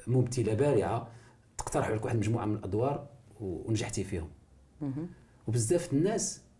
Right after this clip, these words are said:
Speaker 1: كيقولوا انك شديتي الناس بال-، بالحزن وبالدموع، خصوصا في كاينه ظروف.
Speaker 2: مم.
Speaker 1: دوك الدموع كديري واحد البرودوي باش تبكي؟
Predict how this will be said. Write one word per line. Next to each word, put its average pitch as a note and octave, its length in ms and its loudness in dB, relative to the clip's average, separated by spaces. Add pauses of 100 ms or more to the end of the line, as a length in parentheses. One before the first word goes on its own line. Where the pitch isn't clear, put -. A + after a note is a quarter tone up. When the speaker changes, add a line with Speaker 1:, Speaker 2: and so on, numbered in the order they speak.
(180)
Speaker 1:
كيقولوا C#3+ 420 0
انك C#3 260 2
شديتي C#3+ 520 0
الناس F3+ 340 4
بال-، G2+ 360 -4
بالحزن C#3+ 560 0
وبالدموع، A#2 540 0 (220)
خصوصا B2 600 -2
في - 340 -10
كاينه G#2 240 -2
ظروف. D#2+ 320 -6 (260)
Speaker 2:
مم. C#3 180 -2 (500)
Speaker 1:
دوك A2+ 140 0
الدموع G#2 360 2 (2250)
كديري A#2+ 280 2
واحد C3 160 -2
البرودوي G#2+ 460 -2 (1800)
باش G2 140 -6
تبكي؟ - 320 -10